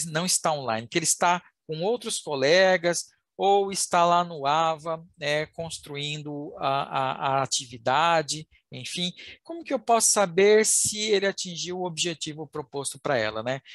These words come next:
Ou seja, de que forma eu posso avaliá-la? Então, são questões importantes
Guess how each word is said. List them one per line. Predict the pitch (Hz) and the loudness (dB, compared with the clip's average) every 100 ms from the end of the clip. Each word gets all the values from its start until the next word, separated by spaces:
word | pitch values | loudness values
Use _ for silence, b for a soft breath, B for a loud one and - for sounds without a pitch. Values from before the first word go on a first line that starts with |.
| B B - | B B -8
Ou | |
seja, | 147 131 131 | -6 -4 -4
de | - | -4
que | 202 | -6
forma | - 170 185 | -2 0 0
eu | |
posso | 180 160 151 160 | -2 -4 -4 -4
avaliá-la? | 165 175 151 113 | 0 0 0 -4
Então, | 113 190 | -6 -8
são | 185 262 | -8 -6
questões | 262 254 - 185 180 | -2 0 0 -2 -4
importantes | 196 196 180 - 202 262 269 - | -6 -2 -4 0 0 0 0 -4